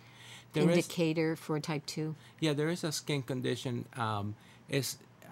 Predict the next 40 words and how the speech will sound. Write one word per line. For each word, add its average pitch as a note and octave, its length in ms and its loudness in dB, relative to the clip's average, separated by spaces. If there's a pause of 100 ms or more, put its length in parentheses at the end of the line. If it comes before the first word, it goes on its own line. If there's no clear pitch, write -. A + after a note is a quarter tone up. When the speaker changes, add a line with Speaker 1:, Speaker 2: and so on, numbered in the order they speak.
(240)
Speaker 1:
insulin F3 380 2
resistance C#3+ 480 0
causes B2+ 320 0
a G#2 100 0
thickening E3 640 -2
of C#3 160 -4
the C3+ 80 -2
n-, A#2+ 140 0 (220)
back A#2+ 280 2
of C3 100 0
the B2+ 100 -2
neck, B2+ 380 -2 (160)
so A2+ 340 -2
you A#2+ 140 -2
get A#2+ 220 -4
this A2+ 220 -4
little A#2 240 -2
thick - 540 -4
area A#2+ 360 0
that's G2+ 220 -4
darker A#2 440 4
than G2+ 200 -2
the G2 100 -2
rest G#2+ 240 0
of G#2+ 80 -4
the G2+ 100 -6
skin, G#2 400 -4 (480)
and A#2 200 0
it's, G#2 220 -6
like, G#2+ 200 -2
velvety. A2 680 0 (240)
Um, G2 320 -6 (680)
some C3+ 240 0
people B2 280 -2
think A#2+ 260 -4
it's G#2+ 160 -4
dirt, A2+ 300 0
but A2 140 -2
it's G#2 140 -6
not. G#2+ 320 -2